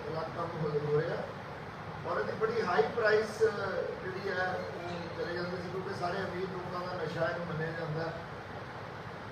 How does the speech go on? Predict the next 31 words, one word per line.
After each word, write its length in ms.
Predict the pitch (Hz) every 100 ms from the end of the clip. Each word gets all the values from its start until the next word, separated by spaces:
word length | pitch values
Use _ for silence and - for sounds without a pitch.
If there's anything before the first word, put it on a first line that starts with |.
| -
ਤੇ 200 | 214 214
ਇਸ 60 | -
ਕਰਕੇ 460 | 233 226 220 226 220
ਜਿਹੜਾ 160 | 220 -
ਕਾਲਿੰਸ 500 | 190 190 208 214 214
ਵੀ 100 | 220 214 214 - - - - - - 170
ਇਸੇ 320 | 170 214 214 208
ਕਰਕੇ 300 | 185 180 185
ਆਪਣੀ 200 | 190 190
ਪਰਿਵਾਰ 480 | 202 190 180 175 175
ਛੱਡ 440 | 180 165 180 185 208
ਕੇ 60 |
ਇੱਥੇ 260 | 202 196 220
ਹੀ 60 |
ਰਹਿ 220 | - 269 214
ਰਿਹਾ 180 | 208
ਇੰਡੀਆ। 460 | 190 175 180 175 175 - - - - - -
ਔਰ 100 | 170
ਦਿੱਲੀ 240 | 170 175
ਦੇ 100 | 190
ਵਿੱਚੋਂ 460 | 196 185 - 196 190 - - 143
ਮਹਿਰੌਲੀ 420 | 160 175 175 170
ਦੇ 120 | 196 208
ਏਰੀਏ 320 | 190 180 190 190
ਤੋਂ 80 | 190
ਇਹਨੂੰ 220 | - 185
ਅਸੀਂ 160 | - 180
ਗ੍ਰਿਫਤਾਰ 360 | 156 151 165 165
ਕੀਤਾ 340 | 165 151 175
ਸੀਗਾ। 320 | 170 175 180 180 175 - - - - - - - - - - - - - - - - - - - -
ਇਸ 60 | 190